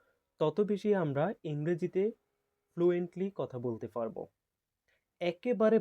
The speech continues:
বাচ্চারা যেরকম প্রশ্ন করে, আমাদেরকে ঠিক সেরকমভাবে প্রশ্ন করা শিখতে হবে। বাচ্চারা প্রশ্ন করে, "এটা কিভাবে হয়েছে? এটা কেন হয়েছে? এটা কিভাবে হয়েছে?" আমাদেরকেও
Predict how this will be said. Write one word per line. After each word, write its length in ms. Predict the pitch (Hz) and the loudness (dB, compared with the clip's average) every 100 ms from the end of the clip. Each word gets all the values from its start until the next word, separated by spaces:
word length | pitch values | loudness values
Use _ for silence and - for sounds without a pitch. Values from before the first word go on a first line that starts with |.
| - | 2
বাচ্চারা 440 | 123 - - 226 | -4 -4 -6 -2
যেরকম 440 | 220 175 175 180 175 | 2 2 2 0 -4
প্রশ্ন 460 | - 139 - 196 | -4 -6 -4 -4
করে, 340 | 190 117 113 160 - _ _ | -2 -2 0 -2 -6 _ _
আমাদেরকে 720 | - 143 202 175 117 - 170 233 - | -6 -2 0 -2 -2 -4 -6 -6 -8
ঠিক 220 | 190 - | -10 -10
সেরকমভাবে 840 | - 208 180 139 120 117 113 170 277 _ _ | 0 0 0 -2 -4 -2 2 2 0 _ _
প্রশ্ন 340 | - 139 - 135 | -8 -8 -6 -4
করা 220 | 123 113 | -2 -2
শিখতে 340 | 104 113 - | -4 -8 -8
হবে। 300 | 110 113 110 - _ _ - | -10 -8 -8 -10 _ _ -4
বাচ্চারা 400 | 127 - 139 135 | -2 -2 -4 -4
প্রশ্ন 440 | - 147 - 147 | -4 -12 -10 -10
করে, 360 | 135 135 135 135 _ _ - | -6 -2 0 -2 _ _ -16
"এটা 200 | 123 135 | -10 -10
কিভাবে 480 | - 135 135 131 131 | -8 -4 -2 0 0
হয়েছে? 640 | 135 135 123 - 135 131 - _ | 0 0 -2 -2 0 0 -6 _
এটা 200 | - 127 | -12 -8
কেন 380 | 139 135 131 139 | -6 -4 -2 -2
হয়েছে? 680 | 135 135 131 123 143 135 135 _ _ | -2 -2 -2 -4 -4 -4 -4 _ _
এটা 160 | 127 135 | -10 -8
কিভাবে 460 | - 135 139 139 | -6 -2 0 0
হয়েছে?" 460 | 135 135 127 - 123 - _ _ _ _ | 2 0 -2 -4 -10 -10 _ _ _ _
আমাদেরকেও 800 | 131 139 233 262 254 175 135 160 | -4 0 2 2 0 2 2 2